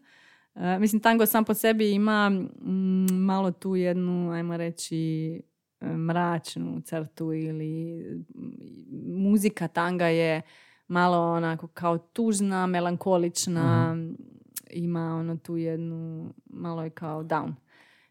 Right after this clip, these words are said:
Speaker 1: Tako da, ono, ljudi se često užive, ono, to je ono kad gledaš, ono, samo na, na, na plesnjacima lica, izraza lica, ono, vidiš cijelu paletu, ono. I naravno ima, ima muzike u tangu koja je, e,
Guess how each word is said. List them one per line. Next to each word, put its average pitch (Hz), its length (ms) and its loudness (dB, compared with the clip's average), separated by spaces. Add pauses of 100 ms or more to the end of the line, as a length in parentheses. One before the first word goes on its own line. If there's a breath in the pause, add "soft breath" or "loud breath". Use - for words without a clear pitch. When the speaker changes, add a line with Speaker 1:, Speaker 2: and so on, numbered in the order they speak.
(100)
Speaker 1:
Tako 190 220 0
da, 190 160 6
ono, 196 160 2
ljudi 190 460 0
se - 180 -8
često 208 300 0
užive, 196 360 4
ono, 185 200 0
to 190 180 -2
je 190 120 0
ono 190 120 -2
kad 175 160 -6
gledaš, 185 520 4
ono, 170 180 -2
samo 175 300 -2
na, 170 280 0
na, 165 520 -4 (220)
na 165 220 -6
plesnjacima 175 720 -2 (180)
lica, 185 440 0
izraza 180 420 4
lica, 175 400 0
ono, 247 300 6
vidiš 196 460 0
cijelu 180 300 0
paletu, 165 520 -2
ono. - 360 -10 (420 soft breath)
I 185 80 0
naravno 190 340 6
ima, 180 560 4 (460)
ima 175 340 0
muzike 180 640 0
u 170 80 -2
tangu 180 340 -2
koja 170 420 2
je, 160 560 0
e, - 60 -10